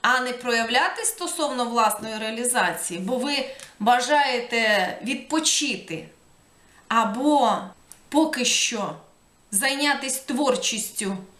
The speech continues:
Вам не радять цього робити. Вам радять все ж таки зрозуміти дану пораду, дану інформацію, яку вам надають, і акцентувати для себе, що при яких умовах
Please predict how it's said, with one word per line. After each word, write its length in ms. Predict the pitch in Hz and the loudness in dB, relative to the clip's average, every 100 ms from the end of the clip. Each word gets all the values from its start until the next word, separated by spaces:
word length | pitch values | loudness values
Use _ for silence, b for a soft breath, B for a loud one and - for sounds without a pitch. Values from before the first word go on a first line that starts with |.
| - - _ - - - | -20 -20 _ -20 -16 0
Вам 340 | 220 294 339 | 2 4 2
не 120 | 349 | 2
радять 360 | 320 262 202 190 | 2 2 0 -6
цього 180 | 208 190 | -6 -4
робити. 420 | 185 170 170 165 | -4 -4 -8 -2
Вам 280 | 202 240 233 | 2 2 4
радять 360 | 285 392 339 | 2 2 -2
все 260 | - - 220 | -2 0 0
ж 160 | - 185 | -2 -4
таки 280 | 170 170 | -10 -4
зрозуміти 840 | 190 240 240 262 269 254 - 160 160 - _ _ _ _ _ _ 202 | -2 0 0 0 0 -2 -2 -6 -8 -16 _ _ _ _ _ _ 0
дану 400 | 214 233 226 202 | 4 4 2 -6
пораду, 540 | 220 220 311 392 254 214 - _ _ - | -4 2 4 4 0 -10 -16 _ _ -2
дану 380 | 220 262 247 226 | 2 2 0 -4
інформацію, 760 | 214 240 233 302 392 - 277 | -6 -4 0 2 2 0 -2
яку 220 | 240 247 | -2 -2
вам 180 | 226 220 | -2 0
надають, 720 | 214 196 202 190 160 151 - - _ _ - | -2 -2 -2 -2 -4 -6 -14 -18 _ _ -4
і 580 | 233 247 247 240 226 180 - - | 0 2 2 2 0 -2 -6 -6
акцентувати 680 | 226 247 262 262 311 359 302 | -4 -2 -4 0 2 2 0
для 200 | 226 233 | -2 0
себе, 420 | - 226 202 175 | 0 -2 -4 -2
що 260 | - 196 196 | -4 0 -2
при 280 | - 226 | 0 0
яких 320 | 269 320 339 339 | 0 0 -2 -2
умовах 600 | 262 226 202 208 294 | -2 -2 -2 -2 -4